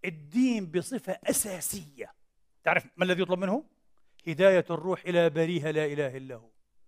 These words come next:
صلة الإنسان بإيه؟ بمصدره وأصله، بربه. هذا الأساس في الدين.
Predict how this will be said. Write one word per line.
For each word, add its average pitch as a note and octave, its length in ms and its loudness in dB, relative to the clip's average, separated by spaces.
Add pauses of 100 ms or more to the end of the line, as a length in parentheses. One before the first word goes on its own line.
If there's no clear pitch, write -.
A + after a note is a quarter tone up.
(760)
صلة G3 380 0
الإنسان E3+ 560 -4
بإيه؟ E3+ 260 0
بمصدره D#3 600 0
وأصله، C#3+ 520 -4
بربه. C3+ 560 -2
هذا B3+ 340 12
الأساس A#3+ 580 6
في G#3 60 -12
الدين. A3 540 0